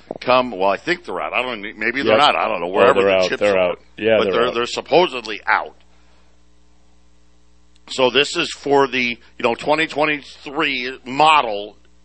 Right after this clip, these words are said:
Speaker 1: Really comes out in twenty twenty-two, reaching a, a industry standard. They want cars to be, to hit forty miles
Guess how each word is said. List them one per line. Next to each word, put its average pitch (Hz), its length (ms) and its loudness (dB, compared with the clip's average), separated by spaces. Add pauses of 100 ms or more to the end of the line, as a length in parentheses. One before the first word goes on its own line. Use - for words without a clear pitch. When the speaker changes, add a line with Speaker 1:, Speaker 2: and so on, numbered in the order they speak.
(160)
Speaker 1:
Really 143 260 -4
comes 135 280 -6
out 139 260 2
in 107 100 -18
twenty 139 360 -6
twenty-two, 120 880 -12 (920)
reaching 175 520 -6
a, 135 380 0 (220)
a 127 320 0 (120)
industry 190 680 -6
standard. 147 540 -4
They 123 100 0
want 139 340 0
cars 147 600 4
to 131 120 -4
be, 120 400 -10 (680)
to 127 140 -2
hit 135 260 -2
forty 185 600 -4
miles 135 540 -4